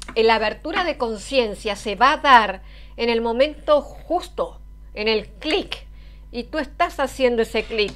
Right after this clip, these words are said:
pero obviamente que vino a través de una gran noche oscura, de una gran, de un,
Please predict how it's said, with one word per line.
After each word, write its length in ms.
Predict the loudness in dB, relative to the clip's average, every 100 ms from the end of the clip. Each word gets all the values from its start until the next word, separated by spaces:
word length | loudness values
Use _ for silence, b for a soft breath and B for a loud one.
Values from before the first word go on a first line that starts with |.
| -6
pero 200 | -2 2
obviamente 540 | 4 4 2 0 -2
que 140 | -2 -2
vino 320 | 0 2 2
a 100 | 2
través 340 | 0 0 -2
de 140 | 0 -2
una 180 | 0 -2
gran 380 | 2 0 0
noche 300 | -2 2 2
oscura, 480 | 0 -6 -4 0 0
de 80 | -2
una 160 | -2 -2
gran, 320 | 0 -2 -4 B B B -16 -16 -16 -16 -16 -10
de 100 | -6
un, 160 | -4 -6